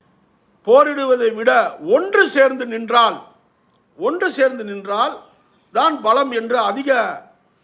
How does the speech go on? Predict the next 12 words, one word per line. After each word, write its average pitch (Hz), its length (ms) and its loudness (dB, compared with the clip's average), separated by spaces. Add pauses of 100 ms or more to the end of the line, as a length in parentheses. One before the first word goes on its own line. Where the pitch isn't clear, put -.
(340)
பலம் 262 260 0
என்று 233 240 -6
நினைத்து 202 380 -6
அஷ்டகாளிகளும் 254 840 -2
அனைவரும் 247 420 -4
ஒன்று 262 260 -4
சேர்ந்து 226 640 -2 (560)
சாமுண்டீஸ்வரியாக, 339 1600 2 (480)
நல்லா 254 240 -4
கேட்டுங்க, 247 420 -6 (100)
சாமுண்டீஸ்வரியாக 240 1200 -4
மாறி 214 640 -4